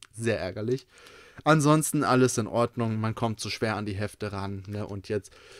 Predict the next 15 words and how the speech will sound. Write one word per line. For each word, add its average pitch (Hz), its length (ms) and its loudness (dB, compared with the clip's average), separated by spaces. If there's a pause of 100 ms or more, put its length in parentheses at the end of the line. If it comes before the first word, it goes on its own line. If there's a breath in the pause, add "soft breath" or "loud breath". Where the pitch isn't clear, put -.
(120)
bin 139 400 8
ich 131 400 0 (580)
bei 117 180 2
Swamp 131 380 0
Thing, 113 280 -2 (200)
abgesehen 120 500 4
von 104 200 -4
Volume 101 340 0
eins, 120 320 -2
und 107 300 -6 (100)
ich 104 220 -6
will 117 120 4
die 104 160 0
haben, 101 380 -6
ich - 160 -14